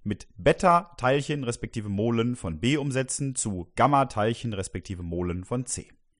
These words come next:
Die zeitliche Änderung der Konzentration dieser Reaktionspartner wäre jetzt D-Konzentration A nach D T,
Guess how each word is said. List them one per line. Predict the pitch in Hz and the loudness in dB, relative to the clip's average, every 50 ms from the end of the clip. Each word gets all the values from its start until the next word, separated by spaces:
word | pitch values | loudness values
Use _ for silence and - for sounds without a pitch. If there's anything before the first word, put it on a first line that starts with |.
| - - _ _ _ _ - - | -20 -20 _ _ _ _ -18 -14
Die | - 87 | -14 -8
zeitliche | - - 113 117 - 110 - - - | -2 0 0 0 0 -4 -6 -6 -4
Änderung | - 175 208 220 185 127 110 98 90 | -2 0 0 2 2 2 2 0 0
der | - - 92 - | -2 -4 -6 -6
Konzentration | 104 95 87 92 85 - 85 - - - 135 165 190 180 | -6 -6 -8 -8 -10 -10 -10 -6 -2 0 0 0 0 -2
dieser | 143 107 95 90 | -2 -4 -4 -2
Reaktionspartner | 82 82 78 - - 92 92 - - - 107 113 - - 147 156 185 220 240 - - - - - - _ - - | -4 -4 -6 -6 -10 -10 -10 -8 -6 -4 -4 -4 -4 -2 0 2 2 0 0 -4 -12 -20 -20 -20 -20 _ -8 -2
wäre | 123 131 131 127 131 | 0 2 2 4 4
jetzt | 127 123 120 120 - - - - - - - - _ - - - | 6 6 6 4 4 -2 -8 -10 -14 -18 -20 -20 _ -18 -4 0
D-Konzentration | 120 123 131 120 - 127 110 107 104 107 98 - - 92 82 | 2 2 2 2 2 0 -2 -2 -4 -4 -4 -4 -4 -4 -2
A | 78 120 165 196 | 0 2 2 2
nach | 208 214 202 | 2 0 0
D | 220 214 | -2 -4
T, | 190 - 220 226 240 277 | -2 0 0 2 2 0